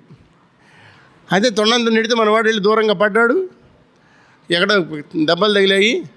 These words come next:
స్పృహ తప్పి పడిపోయాడు. పడిపోతే ఆ చుట్టుపక్కల ఉన్న వాళ్ళందరూ పరిగెత్తుకుంటూ వచ్చారు. వచ్చి వాడు మొహం మీద నీళ్లు చల్లి ఏదో చేసి అది ఇది చేస్తున్నారు. ఇంతలో ఎవరో గురువుగారి కబురు పెట్టారు. గురువుగారు శిష్యులు అందరూ పరిగెత్తుకుంటూ వచ్చారు, "అయ్యో పాపం, ఏమైంది, శిష్యుడు రోడ్డు మీద పడిపోయాటని."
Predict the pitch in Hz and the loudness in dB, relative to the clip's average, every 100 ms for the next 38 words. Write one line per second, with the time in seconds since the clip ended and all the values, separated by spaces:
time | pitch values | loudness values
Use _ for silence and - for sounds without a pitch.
0 | _ _ - - 208 220 226 202 185 160 | _ _ -20 -6 0 0 0 -2 -2 0
1 | 147 123 - _ - _ _ _ _ - | -2 -2 -10 _ -20 _ _ _ _ -20
2 | - _ _ _ - - 208 208 226 196 | -20 _ _ _ -14 -4 -2 0 0 2
3 | 160 202 220 208 202 - - 196 180 220 | 2 2 -2 -10 -20 -20 -6 -4 -4 -2
4 | 247 240 233 233 240 233 233 226 226 220 | -2 0 0 2 2 0 0 0 -2 -2
5 | 214 208 - - 185 214 208 196 208 214 | 0 -2 -4 -8 -6 -2 0 0 0 0
6 | 202 208 202 208 208 208 202 202 202 202 | 0 0 0 0 2 0 0 -2 -2 -2
7 | 202 190 190 196 196 196 196 226 - - | -2 -2 0 -2 -2 0 0 -2 -10 -20
8 | _ - _ - 208 226 208 214 202 226 | _ -20 _ -4 0 2 2 2 2 2
9 | 214 202 196 185 190 175 151 - _ - | 0 0 0 0 0 0 -2 -4 _ -20
10 | - _ _ _ _ _ _ _ _ _ | -20 _ _ _ _ _ _ _ _ _
11 | 180 208 233 233 226 226 214 226 220 226 | -2 2 2 2 0 0 -2 0 0 2
12 | 233 220 226 208 214 202 208 180 - - | 0 0 -2 -2 -2 -2 0 -2 -4 -20
13 | - - - 185 190 190 190 185 208 202 | -20 -14 -2 -2 0 0 2 2 2 0
14 | 190 175 185 190 196 190 185 180 175 165 | -2 -4 -4 -2 0 0 -2 -2 0 -2
15 | 135 | -2